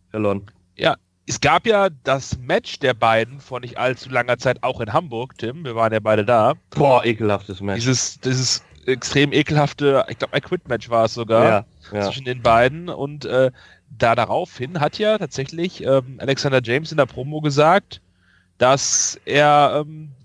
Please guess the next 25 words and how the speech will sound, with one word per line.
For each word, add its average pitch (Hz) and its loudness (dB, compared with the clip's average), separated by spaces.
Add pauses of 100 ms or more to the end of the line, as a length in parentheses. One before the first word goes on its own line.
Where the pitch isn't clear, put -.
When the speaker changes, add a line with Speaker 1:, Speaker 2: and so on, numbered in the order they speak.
(140)
Speaker 2:
nach 151 -2
dem 160 -10
Match 170 -8
was 165 -8
verstanden 175 -2
hat. - -2 (960)
Und 127 -6
jetzt 135 0
macht 151 -4
er 156 4
gemeinsame 135 2
Dinge 123 -6
mit 147 -10
Jörn, 117 2
um 151 -8
sich, 147 0
ähm, 143 -2
quasi 120 4
nach 143 0
oben 202 -4
zu - -2 (520)
arbeiten, 110 2
dadurch 101 0
dieses 101 -14
Team. 104 -10